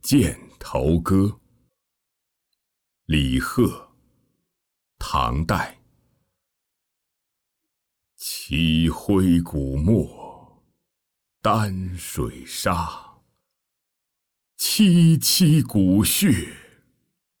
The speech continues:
生桐花。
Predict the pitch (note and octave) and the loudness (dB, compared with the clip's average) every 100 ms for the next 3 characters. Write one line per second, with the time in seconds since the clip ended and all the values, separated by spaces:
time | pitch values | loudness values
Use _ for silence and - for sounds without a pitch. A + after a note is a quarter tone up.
0 | _ _ - - - F3+ D#3+ D#3 D3 C#3 | _ _ -10 -6 0 2 4 4 4 4
1 | C#3+ C#3+ - - F#2 A#2 C3+ C3+ - - | 4 2 0 -2 2 4 4 4 0 0
2 | C#3 B2 G#2 G2 F2+ _ | 0 0 -2 -6 -12 _